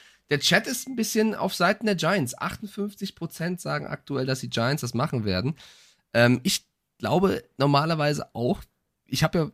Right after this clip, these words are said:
die Giants ein bisschen stark geredet vor der Season. Sie haben zwar den schwächsten oder mit den schwächsten Roster, aber einen tollen Coach.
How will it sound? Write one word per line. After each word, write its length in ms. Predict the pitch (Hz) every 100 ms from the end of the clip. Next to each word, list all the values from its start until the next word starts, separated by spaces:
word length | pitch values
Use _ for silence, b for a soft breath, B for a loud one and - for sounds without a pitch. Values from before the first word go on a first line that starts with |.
| -
die 80 | 131
Giants 300 | 127 147 -
ein 20 |
bisschen 180 | 151 135
stark 280 | - 127
geredet 280 | 151 165 170
vor 120 | -
der 80 | 151
Season. 500 | - 165 165 127 - -
Sie 200 | 101 117
haben 100 | 131
zwar 160 | 156 151
den 100 | 139
schwächsten 360 | - 151 - 127
oder 120 | 110
mit 140 | 127
den 80 | 131
schwächsten 380 | - 127 - 107
Roster, 320 | 113 - 139
aber 180 | 123 117
einen 80 | 113
tollen 240 | 127 123
Coach. 420 | 123 123 175 -